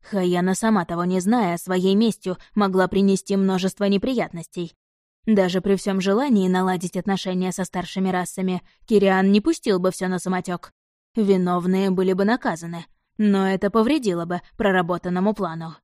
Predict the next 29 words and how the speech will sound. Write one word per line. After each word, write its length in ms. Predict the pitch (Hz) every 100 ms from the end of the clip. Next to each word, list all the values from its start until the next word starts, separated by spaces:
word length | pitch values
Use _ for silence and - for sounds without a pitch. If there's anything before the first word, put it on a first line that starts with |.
| _ _ _ _ _ _ _
Алекс 440 | - 233 233 - 233
немного 400 | 233 233 226 240
сгущал 420 | 247 330 208 180
краски 440 | 190 180 - 190
касательно 640 | 190 208 190 175 190 185 190
предполагаемой 760 | 196 185 190 185 185 185 220
казни 320 | 233 180 180 180
Марины. 440 | 175 180 175 180 - _ _ _ _
А 100 | 294
может 420 | 208 175 170 185
и 40 | 262
нет. 320 | 185 - - _ _ _ _
Все 180 | -
зависело 500 | 233 226 220 - 220
от 180 | 214 214
братьев 440 | 190 214 208 226 -
и 160 | 277
бабушки. 520 | 269 226 175 - 175 - _ _ _
Как 220 | - 220 190
бы 80 |
они 260 | 196 202 202
ни 140 | 196
были 220 | 185 190 185
добры 300 | 185 180 190
к 80 |
иномерянке, 640 | 190 180 180 208 269 240 202 - _
но, 200 | 220 214
по 140 | 202
сути, 500 | 185 - 226 - 262